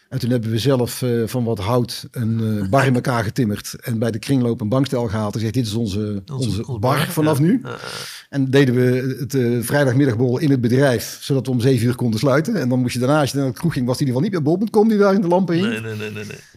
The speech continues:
Speaker 1: Ehm, maar wel een hele leuke sfeer.
Speaker 2: Ja, ja.
Speaker 1: En, en een hele gedreven sfeer.
Speaker 2: Ja.
Speaker 1: Hè?
Speaker 2: Een enorme, tenminste in mijn ogen, een exponentiële groei. En, en
Speaker 1: Ja.
Speaker 2: wat was dan voor jou de grootste uitdaging om het te managen? In, in, nou, in, in,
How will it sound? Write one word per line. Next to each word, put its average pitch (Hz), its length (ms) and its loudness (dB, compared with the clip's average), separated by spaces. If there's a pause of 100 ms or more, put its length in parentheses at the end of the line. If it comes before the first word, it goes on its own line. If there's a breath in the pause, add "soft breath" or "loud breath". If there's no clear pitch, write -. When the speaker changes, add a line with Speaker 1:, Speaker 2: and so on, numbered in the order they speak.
(120)
Speaker 1:
Ehm, 110 500 -4
maar 135 140 2
wel 160 120 6
een 143 60 6
hele 147 140 4
leuke 117 160 0
sfeer. - 560 -6
Speaker 2:
Ja, 135 80 -8
ja. 147 60 0
Speaker 1:
En, 180 280 -2
en 165 140 0
een 165 100 2
hele 147 240 2
gedreven 123 440 -2
sfeer. 85 440 -12
Speaker 2:
Ja. 117 300 -14
Speaker 1:
Hè? 135 160 -6 (440)
Speaker 2:
Een 131 200 -10
enorme, 131 600 -4 (560)
tenminste 110 360 -8
in 110 40 -4
mijn 113 260 -4
ogen, 110 360 -4
een 101 100 -8
exponentiële 123 680 -8
groei. 170 460 -4 (180)
En, 135 200 -6
en 123 100 -8
Speaker 1:
Ja. 139 120 -4
Speaker 2:
wat 143 180 -6
was 139 180 -6
dan 127 260 -8
voor 127 120 -8
jou 127 160 -2
de 131 80 -6
grootste 120 320 -4
uitdaging 113 480 -2
om 110 80 -4
het 110 120 -6
te 117 80 -8
managen? 113 460 -8 (560 loud breath)
In, 113 200 -8
in, 113 420 -10 (220)
nou, 117 360 -6
in, 131 200 -6
in, 127 280 -6